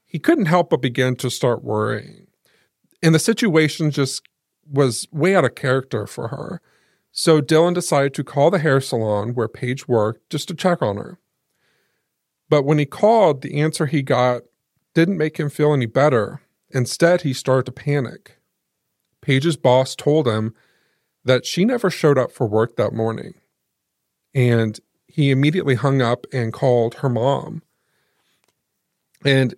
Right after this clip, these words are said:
he was hoping that maybe he would hear that she was just homesick, and that would also explain why he wasn't hearing from her.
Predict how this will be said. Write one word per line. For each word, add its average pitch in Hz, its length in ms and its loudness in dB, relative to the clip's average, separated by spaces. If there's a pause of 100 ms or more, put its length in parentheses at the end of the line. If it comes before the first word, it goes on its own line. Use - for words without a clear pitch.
he 143 380 0
was 143 280 2
hoping 175 440 2
that 120 240 -2
maybe 123 580 -2 (120)
he 143 140 -4
would 120 160 -4
hear 127 300 -2
that 113 140 -4
she - 180 -6
was 123 240 -2
just 120 220 -6
homesick, 135 840 -2 (120)
and 120 160 -2
that 131 120 2
would 135 100 2
also 127 320 2
explain 127 440 -2
why 120 240 0
he 151 120 -8
wasn't 139 340 -2
hearing 165 280 -4
from 127 200 -10
her. 156 280 -18